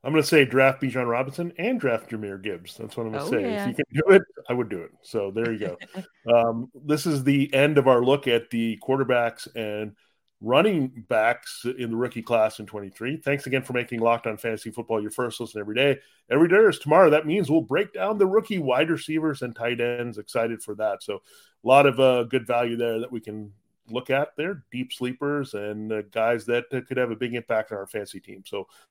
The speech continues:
Speaker 1: we'll close the week with that. For Locked On Fantasy Football, this has been Vinny Iyer.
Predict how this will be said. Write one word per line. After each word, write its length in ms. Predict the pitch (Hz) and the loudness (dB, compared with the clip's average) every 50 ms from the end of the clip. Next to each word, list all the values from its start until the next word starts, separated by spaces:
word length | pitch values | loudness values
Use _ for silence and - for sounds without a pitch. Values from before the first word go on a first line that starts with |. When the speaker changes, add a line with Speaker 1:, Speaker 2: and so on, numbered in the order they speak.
| _ _ | _ _
Speaker 1:
we'll 100 | - 113 | -10 -10
close 420 | - - - 147 147 151 147 135 113 | -8 2 6 8 10 10 8 6 2
the 80 | 131 | -2
week 280 | 123 123 131 131 127 - | -2 0 -2 -4 -2 -4
with 100 | 110 - | -4 4
that. 240 | 139 160 185 190 190 - - _ _ _ _ - | 8 8 8 8 8 4 -14 _ _ _ _ 4
For 160 | 160 175 165 | 6 8 8
Locked 280 | 156 151 147 147 - | 8 8 6 4 2
On 180 | 151 139 135 135 | 0 0 0 0
Fantasy 360 | - 135 131 131 131 - 131 | 0 0 -2 -2 -2 -4 -6
Football, 440 | 127 143 139 143 170 185 185 185 - _ _ _ _ _ _ _ | -4 -4 -2 0 2 0 0 0 -6 _ _ _ _ _ _ _
this 240 | 101 135 135 127 - | 2 2 2 2 0
has 120 | 120 107 | -6 -6
been 180 | 98 113 107 98 | -4 -6 -8 -6
Vinny 220 | 104 107 110 98 | -6 -8 -8 -4
Iyer. 260 | 98 117 170 240 233 | -2 -2 -2 -2 -4